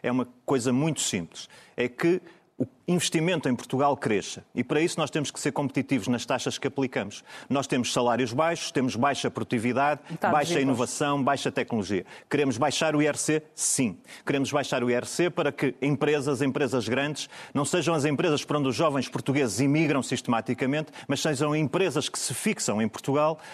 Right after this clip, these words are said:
Speaker 1: que tragam essa tecnologia, essa produtividade e tragam uma coisa muito importante, salários mais altos para os portugueses. Sim, nós queremos ser o partido dos que trabalham, dos que querem crescer pelo seu trabalho,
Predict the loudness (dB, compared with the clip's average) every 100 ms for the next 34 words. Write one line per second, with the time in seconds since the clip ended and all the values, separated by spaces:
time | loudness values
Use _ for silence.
0 | -14 -6 0 2 4 2 0 0 -2 0
1 | 0 0 2 2 2 0 -4 -4 0 0
2 | 2 2 0 0 0 2 0 2 0 2
3 | 0 0 -2 -4 -6 -2 -2 -4 -10 -20
4 | -12 -4 0 4 4 4 2 -2 -10 -4
5 | 0 0 2 0 0 -4 -4 -6 -8 -6
6 | -2 -2 -4 -10 -14 -6 -2 -2 -4 -4
7 | -2 0 0 2 2 -2 -8 -14 -6 0
8 | 2 2 0 -4 0 2 2 2 0 -2
9 | -2 0 2 2 2 -2 -2 0 -2 -2
10 | 0 0 0 -2 -2 0 0 0